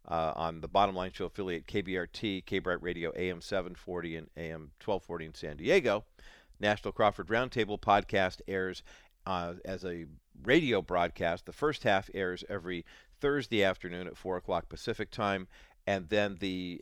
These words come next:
second hour, second half hour of the podcast releases on Sunday afternoon. So,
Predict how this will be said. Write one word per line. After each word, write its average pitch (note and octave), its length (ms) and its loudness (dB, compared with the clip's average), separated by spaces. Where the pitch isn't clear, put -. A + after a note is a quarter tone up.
second - 440 2
hour, E2+ 400 -2
second D#3 280 -2
half B2+ 260 0
hour D#2 200 2
of D#2 200 -10
the E2 60 -6
podcast E2+ 580 0
releases E2+ 400 -10
on E2 100 -6
Sunday E2+ 340 -6
afternoon. D2 480 -8
So, C#2+ 240 -10